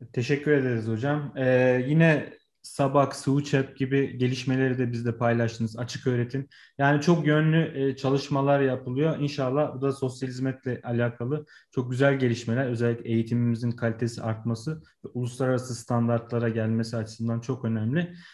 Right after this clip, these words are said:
Ben katılımcılarımızda soru varsa Ka-, Kamil hocamıza, e,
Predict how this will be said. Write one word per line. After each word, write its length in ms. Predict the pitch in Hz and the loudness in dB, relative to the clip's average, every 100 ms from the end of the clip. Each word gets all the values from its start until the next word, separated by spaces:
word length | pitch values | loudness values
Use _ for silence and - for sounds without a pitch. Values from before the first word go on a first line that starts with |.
| - - | -12 0
Ben 180 | 143 156 | 2 4
katılımcılarımızda 960 | 156 160 170 165 170 170 170 165 175 | 4 4 6 6 6 4 4 2 0
soru 300 | 175 160 156 | 0 0 2
varsa 580 | 165 165 160 147 147 - | 2 2 2 0 0 -4
Ka-, 260 | - 120 117 | -6 -4 0
Kamil 320 | 127 127 127 | 2 2 2
hocamıza, 600 | 123 120 117 110 131 156 - _ _ - | 0 0 0 0 -2 -4 -10 _ _ -6
e, 480 | 113 113 113 113 | -2 0 0 -2